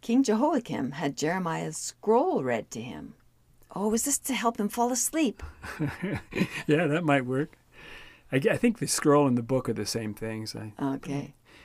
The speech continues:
Speaker 2: The king burned the scroll after it was read.
Speaker 1: Maybe he didn't want
Speaker 2: Maybe he didn't like it so
Speaker 1: <laughs> No.
Speaker 2: much. Yeah.
Speaker 1: After the king burned the scroll, the word of God came to Jeremiah and said,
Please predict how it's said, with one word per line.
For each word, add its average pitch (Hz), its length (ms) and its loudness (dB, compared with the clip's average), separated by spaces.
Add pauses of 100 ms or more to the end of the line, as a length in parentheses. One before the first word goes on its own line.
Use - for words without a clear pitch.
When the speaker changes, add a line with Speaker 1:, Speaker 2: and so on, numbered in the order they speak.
(680)
Speaker 2:
The - 100 -6
king 247 320 4
burned 175 320 6
the 131 60 0
scroll 107 480 -4 (120)
after 127 300 -4
it - 80 -8
was 110 200 -8
read. 107 220 -8 (540)
Speaker 1:
Maybe 139 360 -2
he 143 100 0
didn't 139 360 -2
want 139 220 0
Speaker 2:
Maybe 208 120 -4
he 190 60 0
didn't 175 220 6
like 165 220 8
it - 80 2
so 180 180 4
Speaker 1:
<laughs> - 0 -
No. 240 200 8
Speaker 2:
much. 226 220 4
Yeah. 135 340 2 (1120)
Speaker 1:
After 247 300 0
the 302 100 -2
king 214 300 4
burned 170 280 2
the 185 40 -8
scroll, 139 540 -6
the 165 100 -2
word 202 260 4
of 175 100 -2
God 127 280 0
came 135 200 0
to 123 100 -6
Jeremiah 123 560 -4
and 131 180 -2
said, 120 380 -6